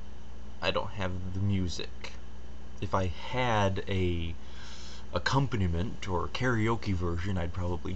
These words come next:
do it, but I don't. So I won't. All right.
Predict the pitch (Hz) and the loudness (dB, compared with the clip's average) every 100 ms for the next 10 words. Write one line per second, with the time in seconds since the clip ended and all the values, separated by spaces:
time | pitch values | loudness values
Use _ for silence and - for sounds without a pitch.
0 | 92 202 135 156 - 107 107 - - - | 4 6 6 4 0 2 2 0 -4 -4
1 | - - - - 98 76 - - - - | -4 -4 -4 -2 0 0 -2 -4 -4 -4
2 | - - - - - - - - - - | -4 -4 -4 -4 -4 -4 -4 -4 -4 -4
3 | - 71 69 76 85 - - - - - | -2 -2 0 0 -2 -4 -4 -4 -4 -4
4 | - - - - - - - - - - | -4 -4 -4 -4 -4 -4 -4 -4 -4 -4
5 | - - - - - - - - - - | -4 -4 -4 -4 -4 -4 -4 -4 -4 -4
6 | - - - - 113 90 52 - - | -4 -4 -4 0 2 2 2 -2 -4